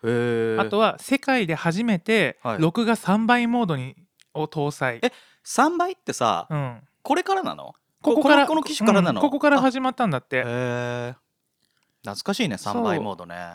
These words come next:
Speaker 2: う。で、もちろんその独自のバーコードとスキャナーを使った予約録画システム。
Speaker 1: そうなのよ、それ。
Speaker 2: うん。
Speaker 1: すごく画期的な、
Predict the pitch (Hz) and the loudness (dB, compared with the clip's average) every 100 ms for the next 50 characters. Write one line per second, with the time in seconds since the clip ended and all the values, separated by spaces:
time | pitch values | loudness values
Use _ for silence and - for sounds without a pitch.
0 | _ 247 254 269 302 269 233 196 208 269 | _ -6 -4 -2 0 -2 0 0 0 -2
1 | 240 202 185 202 220 - 247 202 170 165 | -2 0 0 2 2 0 -2 0 -2 -6
2 | - 226 214 214 208 214 - 208 208 - | -2 0 2 0 -2 -6 -4 -4 -4 -2
3 | 220 170 190 208 202 185 180 196 196 - | -2 2 2 2 2 0 0 -2 -2 -2
4 | 190 - 127 113 - 165 165 143 104 85 | -6 -4 -4 -4 2 4 4 2 -2 -2
5 | - 156 160 - - 175 151 127 - 143 | 2 2 2 -4 -10 -4 -4 -6 -8 -4
6 | 156 240 160 147 139 - 127 120 123 147 | 2 2 0 -4 -6 -6 -8 -8 -4 -2
7 | 107 | -2